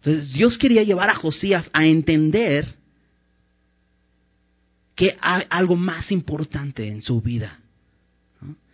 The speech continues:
que solamente lo externo. Y Dios nos quiere llevar a nosotros a entender lo mismo. Hasta el momento hemos visto a Josías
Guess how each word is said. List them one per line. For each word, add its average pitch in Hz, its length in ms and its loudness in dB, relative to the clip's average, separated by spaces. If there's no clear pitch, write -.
que 139 120 -2
solamente 143 600 2
lo 113 120 -2
externo. 110 500 -14
Y 107 100 -2
Dios 110 140 0
nos 107 140 -4
quiere 95 180 -10
llevar 92 220 -10
a 92 40 -14
nosotros 90 500 -12
a - 20 -18
entender 92 380 -16
lo 87 80 -14
mismo. 139 280 -14
Hasta 127 220 0
el 147 80 6
momento 220 500 4
hemos 147 220 0
visto 143 260 0
a - 20 -6
Josías 156 640 -2